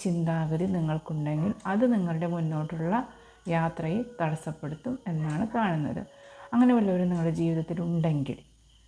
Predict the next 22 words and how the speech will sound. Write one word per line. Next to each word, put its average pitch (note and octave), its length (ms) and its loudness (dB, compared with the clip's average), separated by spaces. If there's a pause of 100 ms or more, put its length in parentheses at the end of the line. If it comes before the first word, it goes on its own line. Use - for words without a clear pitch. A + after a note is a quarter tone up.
(160)
ചിലപ്പോൾ A3 240 -2
നിങ്ങളായിരിക്കില്ല, F#3+ 800 4
നിങ്ങളുടെ F#3+ 360 2
പങ്കാളിയോ F3 540 2 (400)
അല്ലെങ്കിൽ F3+ 240 2
നിങ്ങൾ F#3 220 2
സ്നേഹിക്കുന്ന F3 520 0
വ്യക്തിയോ E3 440 -2
അങ്ങനെ G#3+ 220 2
ആരെങ്കിലും G#3+ 520 4
ആയിരിക്കാം. D3 420 -4 (840)
അങ്ങനെയുള്ള G#3+ 560 4
ആളുകൾ E3 240 2 (140)
നിങ്ങളുടെ D#3+ 220 2
ജീവിതത്തിൽ D#3+ 540 -2 (420)
ഇതുപോലെ E3+ 440 -2 (100)
പല A3 160 0 (100)
കാര്യങ്ങൾക്കും E3 520 -2 (120)
തടസ്സം E3 360 -4
സൃഷ്ടിക്കുന്നതായിട്ട് D#3+ 920 -6 (240)
കാണുന്നുണ്ട്. - 520 -4 (1080)
പിന്നെ A3 280 4